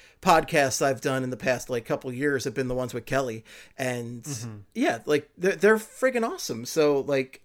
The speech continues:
Speaker 1: let's keep it going. The thing is, the most important thing is,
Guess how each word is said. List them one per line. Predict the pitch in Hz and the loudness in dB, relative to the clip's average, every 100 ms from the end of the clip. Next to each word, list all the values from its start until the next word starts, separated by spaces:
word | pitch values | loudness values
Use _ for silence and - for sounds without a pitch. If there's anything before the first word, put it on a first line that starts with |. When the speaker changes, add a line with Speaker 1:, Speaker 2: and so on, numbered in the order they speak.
| _ _ | _ _
Speaker 1:
let's | 147 208 269 | 2 2 2
keep | - 311 | 0 0
it | 254 | 0
going. | - 185 185 180 - - | 0 2 0 -4 -14 -6
The | 285 | -2
thing | 392 415 | 2 4
is, | 233 160 | 4 2
the | 208 | 0
most | 262 320 | 0 0
important | 240 - 196 139 | 0 2 0 0
thing | 143 | -2
is, | 135 | -2